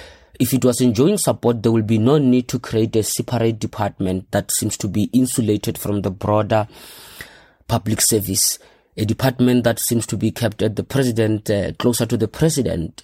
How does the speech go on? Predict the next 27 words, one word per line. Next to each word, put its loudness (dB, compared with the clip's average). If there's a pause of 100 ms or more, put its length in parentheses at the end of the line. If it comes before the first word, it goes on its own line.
within 0
the 0
presidency. -2 (1000)
That 2
is, -2 (880)
for 0
me, 2 (400)
it -6
looks 0 (880)
that -2 (280)
government 2
is -4
quite -4
desperate. 0
It -2
looks 0
President 0
Ramaphosa 0 (420)
is 0
unable 0
to -6 (120)
deal 0 (120)
with -8
the -4
ongoing -2
power -4
crisis. -6